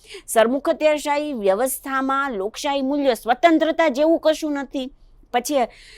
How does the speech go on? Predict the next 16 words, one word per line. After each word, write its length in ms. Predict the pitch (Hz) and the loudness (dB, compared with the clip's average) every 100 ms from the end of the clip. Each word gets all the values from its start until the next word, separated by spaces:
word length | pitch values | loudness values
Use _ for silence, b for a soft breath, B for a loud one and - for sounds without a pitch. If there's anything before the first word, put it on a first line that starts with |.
| B | B
સ્વતંત્રતાના 840 | - 233 302 302 294 285 277 285 | 0 2 4 4 4 2 4 2
જેટલા 480 | 226 269 - - 320 | 0 0 -2 4 4
પણ 180 | 294 294 | 4 0
પ્રકારો 500 | 269 - 285 262 262 | 0 4 4 6 6
હોય, 180 | 262 233 | 4 2
હરવા 360 | 196 208 262 | 0 4 4
ફરવાની 500 | 254 262 254 254 254 | 4 -2 -2 -2 -2
સ્વતંત્રતા 600 | 240 247 254 240 247 247 | -4 -6 -4 -4 -2 0
હોય, 140 | 247 214 | 0 0
વ્યવસાય 480 | 175 190 - 277 | 0 0 4 4
કરવાની 460 | 285 262 262 262 269 | 4 2 2 2 0
સ્વતંત્રતા 720 | 240 247 269 262 247 - 254 | -4 -6 -4 -4 -4 4 4
હોય, 320 | 247 247 254 | 4 0 -2
અભિવ્યક્તિની 1000 | 233 180 156 269 262 277 277 277 262 254 | -2 -2 2 4 4 2 0 -6 -4 -6
સ્વતંત્રતા 760 | 247 254 254 262 240 254 262 | -8 -10 -8 -8 -8 -4 -2
હોય, 280 | 247 254 262 | 0 0 -4